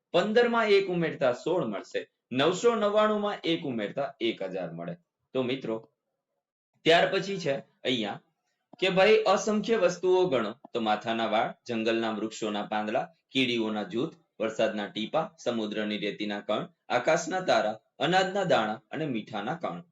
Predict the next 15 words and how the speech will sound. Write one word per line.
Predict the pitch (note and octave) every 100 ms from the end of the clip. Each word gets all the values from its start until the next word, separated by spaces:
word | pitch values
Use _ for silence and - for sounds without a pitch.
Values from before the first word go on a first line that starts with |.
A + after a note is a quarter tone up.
| _ _
આ | A2+
બધું | A2 G2 A2+
છે | A#2+ B2+ -
અસંખ્ય | - - G3+ G3+ E3
વસ્તુ | G#2+ G#2 - F#2
છે. | F#2+ - _ _ _ _
સંખ્યા | - F3+ F#3 A#3
રેખાની | A3 A3 A3
મદદથી | A3 D#3+ D3 - E3+
ગણતરી | C3 A2+ A2 A2+
કરવાની | G2+ G2 G2 A2
છે. | C#3+
પાંચ | E3 - F3 F3 C#3
વત્તા | C3 - A2
બે | F#2 G#2